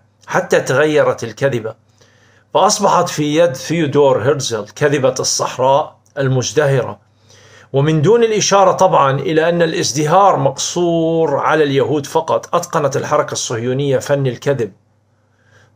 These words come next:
طوال القرن العشرين وصولًا إلى عام النكبة، فقد نشرت حولها غيمة هائلة الحجم من الأكاذيب، التي كانت السينما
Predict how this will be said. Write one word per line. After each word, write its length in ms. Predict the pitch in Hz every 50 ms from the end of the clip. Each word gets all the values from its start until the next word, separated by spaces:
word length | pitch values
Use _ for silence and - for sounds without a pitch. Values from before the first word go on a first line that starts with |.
| _ -
طوال 360 | - 120 120 131 143 151 143
القرن 360 | 135 131 - 135 139 131 131
العشرين 600 | 123 113 123 131 - - 127 127 127 113 104 98 _ _ _ _ _ _ -
وصولًا 460 | 131 - - - 185 196 196 196 185
إلى 240 | 170 165 156 143 139
عام 300 | 120 120 147 147 139 135
النكبة، 480 | 127 127 139 139 135 - 110 104 101
فقد 380 | - - 139 - 143 123 139 170
نشرت 340 | 180 175 185 170 160 - -
حولها 500 | 135 156 165 170 165 151 139 135 131 123
غيمة 360 | 113 143 156 160 147 139 135
هائلة 460 | 123 127 143 151 - - 143 127 123 -
الحجم 460 | 127 113 - - 147 135 139 143 147
من 240 | 147 139 127 131 131
الأكاذيب، 680 | 127 123 - 131 127 - 127 123 117 117 143 151 127 127
التي 280 | 127 127 127 127 -
كانت 380 | 117 - 151 156 156 147 135 135
السينما 560 | 127 - - - 165 156 156 151 160 160 160